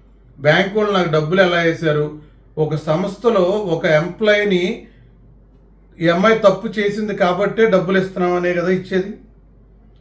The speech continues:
ఇక్కడ ఎవరిని ఉద్దేశించి నేను ఏమీ కామెంట్ చేయట్లేదు. మళ్ళీ ది-, ఆవిడ ఒక డిబేట్లో, అదే ఒక YouTube ఛానల్లో కూర్చొని చెప్పింది కాబట్టి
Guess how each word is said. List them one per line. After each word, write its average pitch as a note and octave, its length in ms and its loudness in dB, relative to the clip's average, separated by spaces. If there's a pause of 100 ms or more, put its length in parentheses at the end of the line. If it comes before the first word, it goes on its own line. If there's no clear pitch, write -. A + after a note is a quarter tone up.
(260)
ఇక్కడ D#3 120 -4
ఎవరిని F#3 360 2
ఉద్దేశించి A#3 540 -2
నేను G3+ 160 -2
ఏమీ A3+ 260 0
కామెంట్ G3 440 -4
చేయట్లేదు. D3+ 380 -4 (320)
మళ్ళీ E3+ 240 -2
ది-, D3+ 480 -10
ఆవిడ G3 560 2 (420)
ఒక D#3 220 -4
డిబేట్లో, F#3+ 540 -2
అదే F3 180 -2
ఒక D#3 240 -4 (460)
YouTube G3 420 -2
ఛానల్లో F#3+ 260 0
కూర్చొని F#3 420 -6
చెప్పింది G3+ 340 -6
కాబట్టి F3+ 580 -4